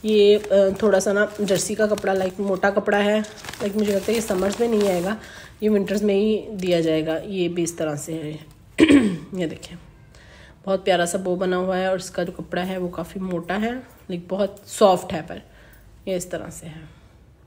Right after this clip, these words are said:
ठीक है जी, उसके बाद जी ये वाला आ गए, ये हेयर बैंड्स हैं और हेयर क्लिप्स हैं। ये सब बच्चों, बच्चों को तभी लगती हैं जब बच्चों के बाल आ जाते हैं। ये इंशाल्लाह जब मेरे के बाल आ जाएंगे तो फिर ये मैं चमचमाती सी क्लिप्स उसे लगाऊंगी।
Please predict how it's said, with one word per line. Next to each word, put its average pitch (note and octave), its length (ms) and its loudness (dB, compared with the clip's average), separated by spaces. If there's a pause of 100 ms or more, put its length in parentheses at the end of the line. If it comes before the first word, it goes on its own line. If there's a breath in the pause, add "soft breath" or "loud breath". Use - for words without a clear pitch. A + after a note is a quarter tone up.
(460)
ठीक B3 180 -4
है C4 140 0
जी, B3 160 -6 (520 loud breath)
उसके - 200 -4
बाद G#3+ 320 8
जी G#3 140 -2
ये A3 200 4
वाला G3+ 220 6
आ F3+ 200 4
गए, F#3 200 2
ये F#3 240 0
हेयर F#3+ 300 -2
बैंड्स G#3+ 300 2
हैं G#3 160 4
और G#3 80 6
हेयर F#3 240 2
क्लिप्स G#3+ 340 2
हैं। G#3+ 120 4
ये G3+ 180 2
सब - 220 0
बच्चों, G3 300 0
बच्चों G3 280 2
को G#3 80 2
तभी G3+ 260 0
लगती G#3 300 0
हैं G3+ 80 2
जब G3+ 100 0
बच्चों F#3 240 -4
के F#3+ 100 -2
बाल F3+ 340 2
आ G#3 100 6
जाते G3 280 2
हैं। G3+ 180 -2 (440 loud breath)
ये G#3 60 4
इंशाल्लाह G3 340 4
जब G3 100 0
मेरे G3+ 240 0
के F#3 120 -6
बाल F#3 300 2
आ F#3+ 100 6
जाएंगे F#3+ 320 0
तो F#3+ 120 -8
फिर F#3+ 140 -4
ये F#3 80 -4
मैं F#3+ 100 -2
चमचमाती G3+ 560 -2
सी G3+ 120 -12
क्लिप्स F#3 280 -6
उसे G3 180 0
लगाऊंगी। G3 480 0